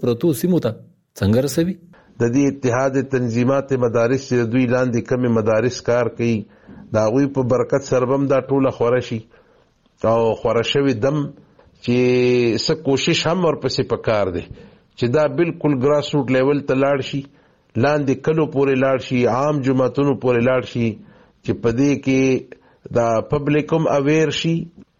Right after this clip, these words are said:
Speaker 2: نو انشاءالله چې الله نه امید دی، د دې به یو، آه، مثبت دغه راوځي.
Speaker 1: په شپږم ځواب کې لیکل شوي، ګیره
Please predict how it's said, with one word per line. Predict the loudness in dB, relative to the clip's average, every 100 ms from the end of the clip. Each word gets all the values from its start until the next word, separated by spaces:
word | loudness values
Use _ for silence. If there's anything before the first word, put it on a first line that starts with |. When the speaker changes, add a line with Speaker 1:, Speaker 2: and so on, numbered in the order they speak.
| _ -2
Speaker 2:
نو | 0 2
انشاءالله | 0 0 0 2 2 0
چې | 0 0 2 4 2 2 2
الله | 2 2 2
نه | 2
امید | 2 0 0
دی، | 0
د | 0 2
دې | 0 2
به | 2
یو، | 4 2 -2 -8 _ _ _ _
آه، | 0 2 2 0
مثبت | -2 -2 -4 0
دغه | 0 2
راوځي. | 2 2 0 -4 -10 -14 _ _ -2
Speaker 1:
په | -2 0
شپږم | -2 0 2
ځواب | 2 0 0
کې | -2
لیکل | 0 -2 -2
شوي، | -4 -4 -6 -4
ګیره | 0 0